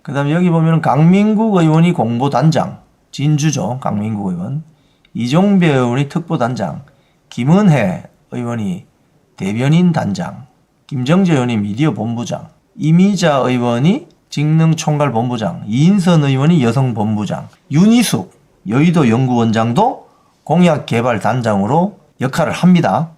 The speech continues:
필요하죠. 윤희숙 전 의원이 어떤 발언을 했는지 이번에 여러분 다 아시죠? 하지만 선거를 하려면 일단 필요합니다.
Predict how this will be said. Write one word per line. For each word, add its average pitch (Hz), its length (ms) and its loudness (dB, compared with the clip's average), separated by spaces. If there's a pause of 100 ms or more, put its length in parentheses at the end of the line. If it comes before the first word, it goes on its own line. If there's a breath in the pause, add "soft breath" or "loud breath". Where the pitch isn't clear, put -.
(200)
필요하죠. 247 680 0 (140)
윤희숙 196 380 2
전 147 140 2
의원이 147 240 4
어떤 196 560 2 (100)
발언을 156 320 2
했는지 143 280 2
이번에 151 240 2
여러분 170 220 2
다 143 120 0
아시죠? 143 440 0
하지만 202 460 2 (480 soft breath)
선거를 214 560 0
하려면 151 320 2
일단 208 260 0
필요합니다. 110 640 0